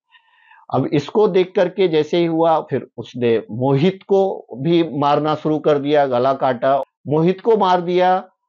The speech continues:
बनवारी लाल शर्मा को मार दिया। इसी दरमियान ये जो शोर शराबा, चीख में, चीख की जो आवाज आई, इसमें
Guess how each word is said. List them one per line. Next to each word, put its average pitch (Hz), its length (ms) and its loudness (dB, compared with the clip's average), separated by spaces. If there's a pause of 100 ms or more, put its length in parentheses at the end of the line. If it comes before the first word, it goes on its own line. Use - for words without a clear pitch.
(140)
बनवारी 139 400 2
लाल 143 220 2
शर्मा 156 320 -2
को 180 160 -2
मार 170 240 0
दिया। 165 320 -2 (100)
इसी 190 280 -2
दरमियान 165 540 0
ये 160 180 0
जो 165 180 2
शोर 156 420 0
शराबा, 147 560 2
चीख 156 540 -4
में, 139 380 -2 (440)
चीख 156 300 -2
की 156 100 2
जो 135 160 4
आवाज 127 400 2
आई, 120 220 0
इसमें 170 720 -6